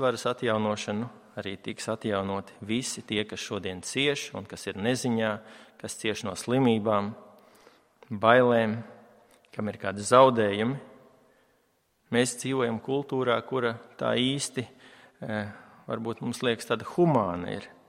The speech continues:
bet, eh, šis zvērs ir tāds apslēptāks,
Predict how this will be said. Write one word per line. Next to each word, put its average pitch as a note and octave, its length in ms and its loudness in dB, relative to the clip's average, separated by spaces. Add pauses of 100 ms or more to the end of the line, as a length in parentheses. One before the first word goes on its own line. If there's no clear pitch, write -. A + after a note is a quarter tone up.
(680)
bet, G2 440 -2
eh, G#2 240 2 (160)
šis A2 300 -10
zvērs A#2+ 380 2
ir G#2 120 -8
tāds G#2 240 -2
apslēptāks, - 880 -4